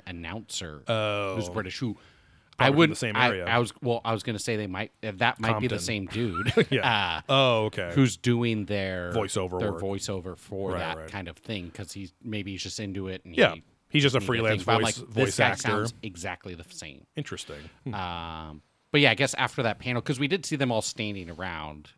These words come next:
Speaker 1: in
Speaker 2: Yeah,
Speaker 1: the
Speaker 2: yeah.
Speaker 1: hall and stuff. Probably
Speaker 2: Right.
Speaker 1: go introduce our, introduce,
Speaker 2: Yeah.
Speaker 1: introduce ourselves.
Speaker 2: Say,
Speaker 1: and
Speaker 2: "Oh,
Speaker 1: say,
Speaker 2: hey, it was
Speaker 1: "Hey, we're
Speaker 2: cool," like,
Speaker 1: fan.
Speaker 2: whatever,
Speaker 1: Oh,
Speaker 2: yeah.
Speaker 1: we're the guys who are this podcast."
Speaker 2: Yeah.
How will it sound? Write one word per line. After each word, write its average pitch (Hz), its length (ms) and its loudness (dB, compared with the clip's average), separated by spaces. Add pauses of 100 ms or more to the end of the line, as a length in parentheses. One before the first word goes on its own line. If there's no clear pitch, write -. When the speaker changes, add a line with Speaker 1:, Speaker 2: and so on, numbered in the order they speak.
(120)
Speaker 1:
in 123 80 -2
Speaker 2:
Yeah, 110 140 2
Speaker 1:
the 90 40 -2
Speaker 2:
yeah. 87 60 -6
Speaker 1:
hall 101 220 0
and 90 120 -10
stuff. - 360 -12
Probably 107 220 -2
Speaker 2:
Right. 95 160 -2
Speaker 1:
go 82 200 -8 (580)
introduce 120 460 -6
our, 156 80 -6 (420)
introduce, 120 460 -6 (640)
Speaker 2:
Yeah. 185 180 8
Speaker 1:
introduce 120 480 -4
ourselves. 95 320 -6
Speaker 2:
Say, 214 60 2
Speaker 1:
and 226 100 2
Speaker 2:
"Oh, 180 40 2
Speaker 1:
say, 185 100 4
Speaker 2:
hey, 160 60 4
it - 20 6
was 135 100 2
Speaker 1:
"Hey, 107 40 -4
we're - 40 -4
Speaker 2:
cool," 135 140 4
like, 127 160 4
Speaker 1:
fan. 110 80 0
Speaker 2:
whatever, 98 260 0
Speaker 1:
Oh, 123 80 2
Speaker 2:
yeah. 90 140 -2
Speaker 1:
we're 110 140 0
the 107 100 -8
guys 95 300 -6
who 104 160 -8
are 90 80 -6
this 107 180 -8
podcast." 101 580 -10
Speaker 2:
Yeah. 95 220 0